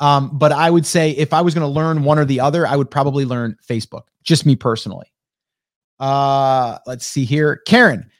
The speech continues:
Uh, okay, cool. Karen's giving us a little update here. "We now have a workbook, math book, and custom traceable name sheets. I was thinking of bundling them. Buy the workbook, math book at a two dollar discount off regular price,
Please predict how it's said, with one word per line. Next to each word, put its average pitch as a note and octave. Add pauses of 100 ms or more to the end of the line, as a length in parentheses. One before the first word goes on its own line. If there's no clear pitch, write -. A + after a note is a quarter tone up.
(240)
Uh, D3
okay, D#3
cool. G3+ (100)
Karen's F3+
giving E3+
us D3+
a -
little D3
update F3+
here. G2 (280)
"We F3+
now G3
have B3+
a B3
workbook, G3 (140)
math F3+
book, D#3+
and F#3
custom A3
traceable F#3+
name A3+
sheets. - (200)
I D#3+
was F3
thinking A3
of D3+
bundling G#3+
them. F#2 (240)
Buy D#3+
the C4
workbook, G3+ (220)
math G3+
book D#3 (360)
at D#3+
a D#3
two A#3+
dollar G3+
discount F3
off E3+
regular D#3+
price, G3